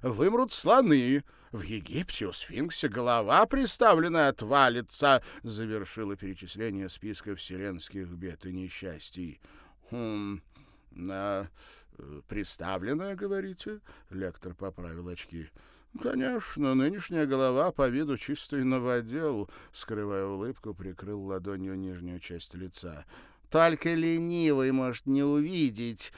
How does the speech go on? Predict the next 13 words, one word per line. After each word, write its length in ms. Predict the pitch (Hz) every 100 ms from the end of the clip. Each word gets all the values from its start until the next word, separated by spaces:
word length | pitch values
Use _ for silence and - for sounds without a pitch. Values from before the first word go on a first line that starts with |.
| - _ -
продолжала 600 | 104 104 107 98 85 87
прорицательница. 1000 | 98 101 104 92 80 87 87 - 90 87 - -
«Голова 580 | 117 143 139 139 156 202
непропорционально 920 | 175 160 - 135 - 139 160 165 156
мала 440 | 151 143 139 131
относительно 760 | 151 180 180 196 180 202 196 180
тела. 680 | - 180 151 110 90 80 69 - - -
Раньше 500 | 110 120 127 107 120
там 300 | - 123 113
другая 720 | 110 110 98 104 123 131 131
голова 480 | 120 123 120 113 107
была, 320 | 101 101 104 - - -
настоящая, 1200 | 104 107 - 131 139 220 185 - - 95 85